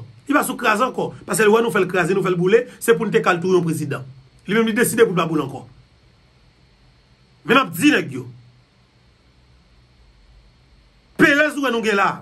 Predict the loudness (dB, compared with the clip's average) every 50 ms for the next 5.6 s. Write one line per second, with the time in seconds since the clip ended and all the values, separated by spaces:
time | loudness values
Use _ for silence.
0 | -16 -20 _ _ _ _ _ _ _ _ _ _ _ _ _ -10 -10 0 0 0
1 | 0 0 -6 -16 _ -4 0 2 2 2 0 0 -2 -6 -6 -6 -8 -8 -4 -2
2 | -2 -2 -4 -6 -10 -18 -20 _ _ _ _ _ _ _ _ _ _ _ _ _
3 | _ _ _ _ _ _ _ _ _ _ _ _ _ _ _ _ _ _ _ _
4 | _ _ _ _ _ _ _ -6 -6 -6 -6 -4 -4 -4 -2 -2 -2 -4 -4 -6
5 | -6 -6 -6 -6 -6 -6 -6 -6 -8 -10 -10